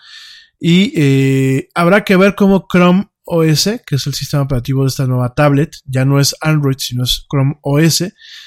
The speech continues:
que Chrome O S, bueno, pues es un sistema operativo de Google, eh, basado en Linux.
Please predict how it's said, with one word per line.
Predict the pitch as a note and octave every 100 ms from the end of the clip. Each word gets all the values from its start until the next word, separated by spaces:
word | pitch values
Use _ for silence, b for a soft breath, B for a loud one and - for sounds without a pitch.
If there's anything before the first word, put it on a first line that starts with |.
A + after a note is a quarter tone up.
| B B -
que | E3
Chrome | E3 B3 A#3
O | G3+
S, | G3+ G#3
bueno, | F#3 E3+
pues | -
es | E3
un | F3
sistema | D#3+ E3+ D#3+
operativo | D3+ C3 D#3 D#3 C#3+
de | C3
Google, | C#3+ D3+ A3 - _ _ -
eh, | B2 A#2+
basado | A#2 B2 D#3 D3+
en | D3
Linux. | C#3+ D3 G#3 - -